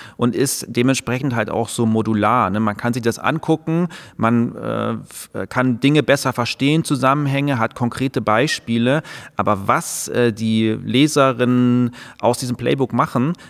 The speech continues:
ne, das liegt nicht in unserer Hand so, ne? Also deswegen sind wir halt auch gespannt, wie wird das eingesetzt. Also wir haben uns Mühe gegeben, das halt möglichst modular aufzubauen und auch verschiedene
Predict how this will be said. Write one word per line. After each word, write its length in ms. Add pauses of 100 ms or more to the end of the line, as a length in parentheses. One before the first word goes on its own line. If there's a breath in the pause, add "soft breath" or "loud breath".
ne, 100
das 220
liegt 360
nicht 120
in 40
unserer 340
Hand 240
so, 200
ne? 180
Also 160
deswegen 240
sind 200
wir 80
halt 120
auch 180
gespannt, 560 (180 soft breath)
wie 120
wird 120
das 140
eingesetzt. 720
Also 180
wir 100
haben 140
uns 200
Mühe 200
gegeben, 380
das 200
halt 240
möglichst 380
modular 460
aufzubauen 760
und 140
auch 140
verschiedene 640